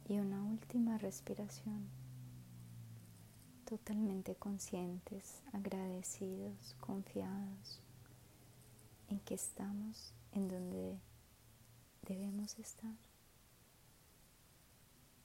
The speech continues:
Que estamos en el lugar perfecto. En el momento que es, suceden las cosas.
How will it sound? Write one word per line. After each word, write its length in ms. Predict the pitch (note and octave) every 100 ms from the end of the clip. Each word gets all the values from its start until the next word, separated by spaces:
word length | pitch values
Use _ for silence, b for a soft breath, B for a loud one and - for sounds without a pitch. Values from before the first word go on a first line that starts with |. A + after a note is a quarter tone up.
| - - - - - - - - - - -
Que 160 | -
estamos 520 | G3+ - G3+ G3 G#3 A3
en 100 | G#3+
el 120 | F3+
lugar 340 | F3+ - F3+ - - - -
perfecto. 720 | F#3+ G#3 - B3 - - - F#3 - - - - - - - - - - - - - - -
En 180 | G3
el 80 | G3
momento 760 | G3+ G3+ G3+ F#3+ F#3+ G3+ G#3 G#3+ - - -
que 340 | - G3 G3+
es, 220 | G#3+ - - - - - -
suceden 540 | - F#3+ - F#3+ F3+ F#3+
las 200 | G3 -
cosas. 340 | - G3+ -